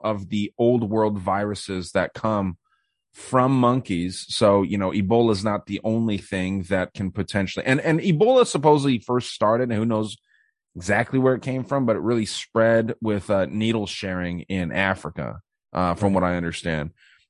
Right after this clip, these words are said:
But, uh, some of the, the, uh, some of the viruses that you have here are hepatitis A, pox virus, so smallpox, chickenpox, whatever, uh, respiratory, uh,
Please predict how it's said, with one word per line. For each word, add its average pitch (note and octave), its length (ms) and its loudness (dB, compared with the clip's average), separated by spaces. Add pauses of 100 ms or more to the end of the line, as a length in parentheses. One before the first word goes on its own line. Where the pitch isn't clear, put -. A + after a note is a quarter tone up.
(120)
But, A#2+ 320 4
uh, G#2+ 280 4
some D3+ 240 0
of C#3 120 2
the, B2 320 4
the, G#2 420 -2 (220)
uh, A#2 100 -4 (380)
some C#3 180 -2
of B2+ 80 4
the A2+ 40 4
viruses A2+ 540 2
that G2+ 80 0
you F2+ 100 -2
have F2 300 -4
here F2+ 340 -6 (680)
are B2 420 6
hepatitis C3+ 760 0
A, G#2 380 -2 (360)
pox D#3 420 0
virus, G2 720 -2
so - 180 -10
smallpox, G#2 640 2
chickenpox, G2 600 -2
whatever, F#2 380 -2 (560)
uh, A2+ 320 4
respiratory, C#3 1080 2
uh, F#2+ 460 0